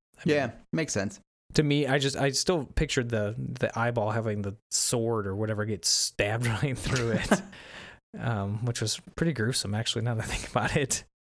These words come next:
Speaker 2: It
Speaker 1: Um,
Speaker 2: sounded decently right, but I was like, "Is that really?" And you sounded so confident, I went with it.
Speaker 1: Well, yeah, I guess, um, that's a problem
Speaker 2: 'Cause I was not
Speaker 1: sometimes. <laughs>
Speaker 2: confident at all,
Speaker 1: You should have
Speaker 2: so.
Speaker 1: said something.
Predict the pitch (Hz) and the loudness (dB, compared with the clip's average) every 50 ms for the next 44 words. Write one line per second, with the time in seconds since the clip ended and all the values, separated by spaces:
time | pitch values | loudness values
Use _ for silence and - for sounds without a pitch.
0 | _ _ _ _ - - _ _ _ _ _ - 120 117 110 107 104 104 104 113 | _ _ _ _ -20 -20 _ _ _ _ _ 2 2 4 2 2 2 2 2 0
1 | 180 165 175 185 185 180 175 160 143 147 165 165 143 - 170 151 139 139 139 135 | 0 2 2 0 0 0 -2 -2 -2 -2 -2 0 0 0 -2 0 0 0 0 0
2 | 135 135 143 143 139 143 131 131 - 127 120 117 123 123 123 - 226 233 - - | 0 2 2 2 2 0 -2 -2 -4 -4 -4 -4 -4 -4 -4 -4 -6 -6 -8 -8
3 | - 131 139 - - 214 208 - - 120 143 156 160 160 165 160 156 - - 117 | -10 -10 -10 -6 -4 -6 -6 -4 -6 -4 -4 -2 -2 -2 -2 -2 -4 -4 -2 -2
4 | 117 113 110 110 - - 120 123 117 98 - - 101 92 - 104 90 87 - - | 0 0 0 0 0 -2 -2 -2 -2 -4 -4 -4 -6 -4 -2 -4 -4 -4 -4 -4
5 | 82 78 76 73 76 90 92 80 - - 85 92 - - - 69 - 151 131 123 | -6 -4 -4 -4 -4 -4 -4 -6 -6 -6 -6 -6 -6 -4 -6 -2 0 0 0 0
6 | - - - - _ _ _ _ 139 123 127 123 117 113 107 117 131 131 127 117 | -2 -4 -10 -16 _ _ _ _ 0 0 2 2 2 2 2 2 0 0 0 0
7 | 117 - - - - 127 117 107 107 104 104 113 110 - - _ _ _ 123 113 | 0 0 -2 -2 -2 -2 -2 -2 -2 -2 -4 -6 -8 -10 -18 _ _ _ -2 -2
8 | - - 117 - - 120 101 98 113 123 123 127 135 135 123 110 113 113 113 110 | 0 -4 -6 -4 -2 -2 0 0 0 2 2 2 2 2 0 0 0 0 2 2
9 | 104 107 98 - - - 113 101 101 95 - 98 90 85 87 - - - 101 107 | 0 0 0 -2 -2 -2 -2 -2 -4 -4 -4 -4 -4 -4 -6 -8 -4 -2 2 4
10 | - 196 95 92 - - - - - - - - - - - 277 262 247 277 277 | 4 4 4 2 2 2 2 0 -6 -10 -14 -14 -12 -2 0 0 2 2 2 2
11 | 254 233 214 170 160 165 175 160 - 151 135 127 127 - 113 196 165 | 4 2 2 4 2 2 2 4 2 2 2 2 2 2 4 4 4